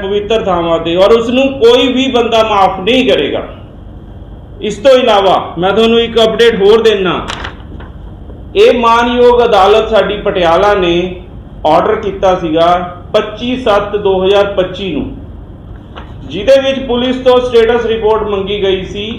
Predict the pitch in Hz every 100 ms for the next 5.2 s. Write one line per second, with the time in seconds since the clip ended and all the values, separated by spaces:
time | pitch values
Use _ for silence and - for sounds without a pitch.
0 | - 208 214 - 185 170 175 185 185 190
1 | 190 190 190 190 190 196 185 156 165 -
2 | 175 165 156 131 - - - - - -
3 | 156 190 226 226 202 190 196 175 180 175
4 | - 220 226 - - - - - - 214
5 | 226 -